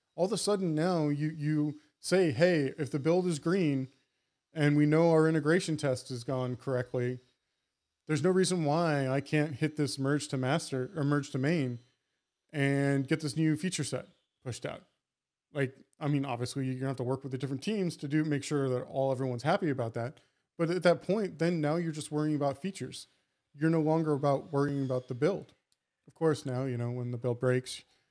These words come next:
that dunce hat's gonna have to go on somebody, but it's important to, to recognize. You'll lean more and more on pipelines and collaboration to get the different widgets out that you need at the right time.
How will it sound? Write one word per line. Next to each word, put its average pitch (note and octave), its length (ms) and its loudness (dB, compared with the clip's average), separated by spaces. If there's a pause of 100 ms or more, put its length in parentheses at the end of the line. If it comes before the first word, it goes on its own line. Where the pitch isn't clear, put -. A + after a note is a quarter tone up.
(100)
that C3+ 160 -2
dunce D3+ 260 2
hat's C3 280 -2
gonna C3 160 -2
have B2 100 -4
to B2+ 80 -6
go C3 160 0
on B2+ 160 -2
somebody, A#2+ 460 -4 (680)
but C3+ 180 0
it's C#3 120 -2
important D3+ 520 0
to, C#3 100 -4
to C3 40 0
recognize. C#3 600 -8 (1300)
You'll F#3+ 100 6
lean G#3+ 220 2
more G3 280 2
and F3 120 2
more F3 360 0
on C3+ 120 -2
pipelines D#3 580 0
and C#3 100 -2
collaboration C3 840 -2 (720)
to E3 80 -6
get F#3+ 200 4
the F#3+ 60 0
different D#3+ 420 -4
widgets D#3 400 -2
out C3+ 420 -2
that C#3+ 100 -20
you C#3 140 -4
need D3 280 0
at B2 100 -4
the C3 80 -6
right A#2+ 220 -2
time. B2 320 -10